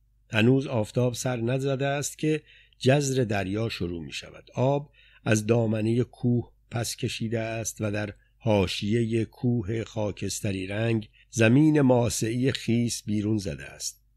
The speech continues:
کامیون باید از دامنهٔ کوه بگذرد.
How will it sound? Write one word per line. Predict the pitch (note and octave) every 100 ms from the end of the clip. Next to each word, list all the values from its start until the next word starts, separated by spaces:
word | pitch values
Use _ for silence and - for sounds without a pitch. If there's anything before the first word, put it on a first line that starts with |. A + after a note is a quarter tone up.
| _
کامیون | B2+ A#2+ A#2 C#3 C3
باید | B2 B2+ C3
از | A2+ A2
دامنهٔ | A#2 G#2+ G#2+ A2+ A#2+
کوه | - B2 A2 -
بگذرد. | F#2+ F2 E2 C2+ C2+